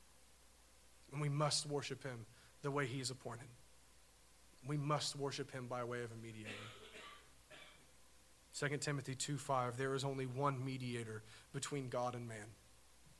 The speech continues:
the man Christ Jesus, who gave himself as a ransom for all." We can and must only worship God through his Son.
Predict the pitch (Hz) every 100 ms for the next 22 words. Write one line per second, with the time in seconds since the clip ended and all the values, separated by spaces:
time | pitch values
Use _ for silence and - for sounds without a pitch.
0 | - - - - - 143 147 143 139 131
1 | - 143 131 131 120 131 120 113 - 160
2 | 131 139 143 139 139 120 139 127 123 120
3 | 120 127 117 120 117 117 107 113 - -
4 | - - - - - - - - - -
5 | - - - - - 160 151 - 170 160
6 | 151 147 147 139 143 147 143 - - 147
7 | 143 139 127 135 135 147 - 131 131 120
8 | 117 - 123 120 117 - 120